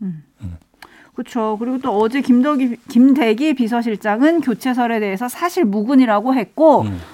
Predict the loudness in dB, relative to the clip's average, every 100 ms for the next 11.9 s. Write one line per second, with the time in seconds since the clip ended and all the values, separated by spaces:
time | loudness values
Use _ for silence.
0 | -2 2 2 0 0 0 2 4 4 2
1 | 2 0 0 0 0 0 -4 -2 -2 -2
2 | -6 -6 -8 -6 -4 -2 -2 -2 0 2
3 | 2 2 2 0 -2 0 2 2 2 0
4 | -2 -4 -6 -8 -4 -4 -4 -8 -8 -6
5 | -6 -8 -10 -6 -6 -4 0 2 4 2
6 | 0 -4 _ _ -6 -4 0 0 0 0
7 | 4 4 4 0 2 2 2 0 2 2
8 | -2 -10 -20 -20 _ _ 0 2 2 -2
9 | 0 2 2 0 0 -2 -4 -6 -6 -2
10 | -2 0 -2 0 2 2 2 2 4 2
11 | 2 0 0 0 2 2 4 2